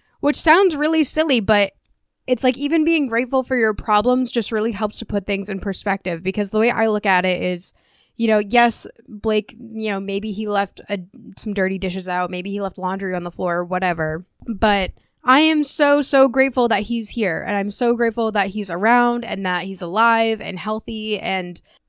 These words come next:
you know, I'm so just grateful that, you know, him leaving his clothes around or his dishes around is one of the problems that I have to deal with, because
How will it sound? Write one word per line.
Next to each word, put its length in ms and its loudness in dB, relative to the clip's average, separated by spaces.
you 180 0
know, 200 0
I'm 320 -4
so 440 2
just 220 -8
grateful 440 -2
that, 440 0
you 140 -4
know, 140 -2
him 440 -4
leaving 520 -2
his 340 0
clothes 520 2
around 560 -2
or 240 -2
his 320 -8
dishes 400 0
around 320 2
is 280 -8
one 260 -2
of 120 0
the 80 0
problems 440 2
that 140 -2
I 100 2
have 220 2
to 60 -8
deal 220 0
with, 240 -6
because 680 -6